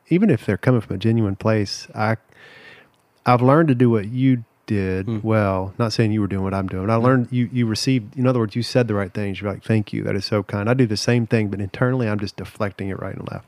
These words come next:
Speaker 2: Oh, it's, is, is, have you figured out how not to do that? 'Cause I would love to know. <laughs> How
Speaker 1: Well,
Speaker 2: do you, how do you fully,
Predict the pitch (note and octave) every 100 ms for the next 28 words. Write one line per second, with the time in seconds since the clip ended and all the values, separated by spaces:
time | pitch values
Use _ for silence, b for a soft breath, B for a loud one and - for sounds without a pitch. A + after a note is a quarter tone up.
0 | - G2+ G2+ A2 D3 D3+ E3 - D3 D3+
1 | - _ - A2+ C3 C#3 D3+ - C#3 C3
2 | A#2+ B2 B2 A#2 A#2+ A#2+ B2 A#2+ - A#2
3 | A2 A2 C3+ B2 C#3+ A#2 - - - -
4 | A3+ - - - - - - F#3 F#3+ D#3+
5 | E3 F#3+ D#3 - C#3+